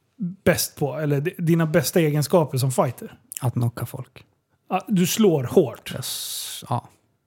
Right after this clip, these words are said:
Speaker 1: För, för det är Kean, A K A <laughs> Baklava-generalen, han, eh, han ville ju att du skulle slå honom på axeln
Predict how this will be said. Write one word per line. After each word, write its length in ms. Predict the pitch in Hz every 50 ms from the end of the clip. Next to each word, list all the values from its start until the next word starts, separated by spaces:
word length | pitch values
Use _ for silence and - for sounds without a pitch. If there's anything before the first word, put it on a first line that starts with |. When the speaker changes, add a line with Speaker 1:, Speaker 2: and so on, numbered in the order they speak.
| _ _ _ _ _ _ _
Speaker 1:
För, 440 | - 185 185 180 175 180 180 175 196
för 140 | 180 - 196
det 140 | 185 208 196
är 680 | 185 170 160 156 147 156 175 190 226 240 202 170 147 139
Kean, 460 | - 220 208 175 156 143 135 131 143
A 280 | 147 156 175 170 156 156 151
K 80 | - 170 160 151 151 151 151 156 160 - - 214
A 40 | 196
<laughs> 220 | 175 160 165 165
Baklava-generalen, 1000 | 156 170 160 - 185 170 165 165 165 160 160 165 175 190 185 156 135 135 131 123 117 - - - - - - - - -
han, 340 | - - 170 175 175 175 175
eh, 320 | 170 165 160 160 156 151 143 120 123 151 - - 147 135 - - - - - - - _ _ _
han 200 | - - 175 190
ville 220 | 190 208 196 196
ju 60 | 196
att 120 | 185 175 -
du 140 | 196 190 170
skulle 220 | - - 180 180
slå 260 | - - 240 240 196
honom 360 | 156 151 147 147 147 147 143
på 360 | 131 160 156 151 151 143 143 160
axeln 640 | 208 208 196 202 - - - 151 143 139 139